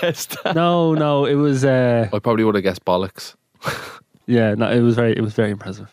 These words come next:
Speaker 2: He had the whole National Stadium up on their feet cheering like it was that good.
Speaker 3: Fascinating, like.
Speaker 2: But he does,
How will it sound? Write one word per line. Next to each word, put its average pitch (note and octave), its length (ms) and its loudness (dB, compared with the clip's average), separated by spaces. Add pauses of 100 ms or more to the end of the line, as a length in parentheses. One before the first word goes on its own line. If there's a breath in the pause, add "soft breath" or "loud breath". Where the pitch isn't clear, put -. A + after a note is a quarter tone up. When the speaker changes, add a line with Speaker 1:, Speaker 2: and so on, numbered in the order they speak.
(200)
Speaker 2:
He G#2 120 -6
had G2+ 220 -8 (120)
the G#2 120 -6
whole A#2 600 0 (120)
National G#2+ 320 -10
Stadium G#2+ 320 -4
up G#2+ 120 -12
on A2 60 -8
their G2+ 120 -10
feet A2 240 -8
cheering G#2+ 360 -4
like - 160 -6
it - 60 -10
was A2 140 -6
that - 140 -6
good. - 140 -6 (640)
Speaker 3:
Fascinating, G2 640 -6
like. E2 80 -10
Speaker 2:
But C3 80 2
he C3+ 120 2
does, C#3 640 0